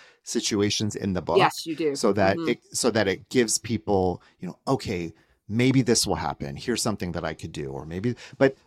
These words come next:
Speaker 1: but the reality is, and I'm pretty sure that I say it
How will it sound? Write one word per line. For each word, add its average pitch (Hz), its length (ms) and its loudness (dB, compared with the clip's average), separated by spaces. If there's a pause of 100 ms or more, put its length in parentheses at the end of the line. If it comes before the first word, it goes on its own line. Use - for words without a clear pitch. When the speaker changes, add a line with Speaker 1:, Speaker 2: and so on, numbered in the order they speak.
Speaker 1:
but 135 280 0
the 120 100 4
reality 131 480 8
is, 104 180 4
and 101 160 -2
I'm 95 220 0
pretty 143 240 -2
sure 123 240 0
that 92 260 -2
I 90 140 -4
say 98 300 -2
it - 140 -4